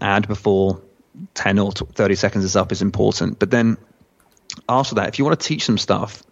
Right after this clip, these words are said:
that's gonna be super relevant for ten minutes and then get them straight to go and buy something from you, that's fine too. Like,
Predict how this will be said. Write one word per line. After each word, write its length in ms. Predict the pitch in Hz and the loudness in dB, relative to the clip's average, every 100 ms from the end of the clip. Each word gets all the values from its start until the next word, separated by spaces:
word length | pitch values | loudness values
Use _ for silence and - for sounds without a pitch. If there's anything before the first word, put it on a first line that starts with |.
| _ - | _ -2
that's 160 | 113 | -2
gonna 100 | - | 2
be 80 | 117 | 2
super 400 | 107 - 143 131 | 4 4 4 2
relevant 500 | 117 117 117 117 - - - - - _ | 2 2 0 -4 -8 -12 -20 -20 -20 _
for 100 | - | -6
ten 280 | - 113 104 | 0 4 4
minutes 520 | 110 92 - - - _ _ _ | 2 0 -6 -6 -8 _ _ _
and 100 | - | 0
then 100 | 120 | 2
get 120 | 123 - | 2 0
them 100 | 110 | -2
straight 300 | - 127 113 | 0 0 -2
to 80 | |
go 80 | - | 0
and 120 | 101 | -2
buy 200 | 95 113 | 0 0
something 320 | 131 95 92 - | 0 -2 -6 -10
from 200 | - - | -12 -8
you, 220 | 92 127 _ _ _ | -6 -8 _ _ _
that's 220 | 131 123 | -2 0
fine 240 | - 123 113 | 2 2 2
too. 340 | - 135 - - | 0 -2 -4 -14
Like, 260 | - 92 - | -4 -4 -2